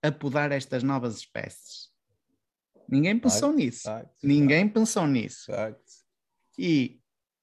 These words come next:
Speaker 1: ninguém pensou também que são mais dezoito espécies no total, às quais o doutor Luís Tarroso Gomes se vai poder acorrentar, situação que não é boa para a Câmara, mas em especial não é boa para esta junta,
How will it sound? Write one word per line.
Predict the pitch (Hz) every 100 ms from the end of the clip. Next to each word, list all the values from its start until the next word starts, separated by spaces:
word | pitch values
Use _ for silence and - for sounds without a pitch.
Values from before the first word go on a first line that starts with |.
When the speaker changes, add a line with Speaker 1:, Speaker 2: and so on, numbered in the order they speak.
| _ _ _ _
Speaker 1:
ninguém | 147 160 160 226
pensou | 226 - 160
também | - 143 120 117 147 - _ _ _ _ _ -
que |
são | - 190 170
mais | 156 120 113 -
dezoito | 127 127 143 254 -
espécies | - - 139 127 135 123
no | 165
total, | 185 151 - 117 113 123 156 _ _ -
às | 170 165
quais | 147 127 123
o | 151
doutor | 156 147 127
Luís | 120 139 165
Tarroso | - 139 139 131 123
Gomes | 120 123 139 -
se |
vai | 143 151
poder | - 135 123
acorrentar, | 127 - 143 139 131 123 110 110 143 _ _ _ - - -
situação | - 202 - 190 165 143 135
que | 143
não | 147
é | 135
boa | 113 110
para | 110 147
a |
Câmara, | - 143 160 190 233 _ _ _ _ _
mas | 175 190
em | 208
especial | - - - 120 104
não | 120 156
é | 156
boa | 151 170
para | 170 170
esta | 160 175
junta, | 165 180 131 120 123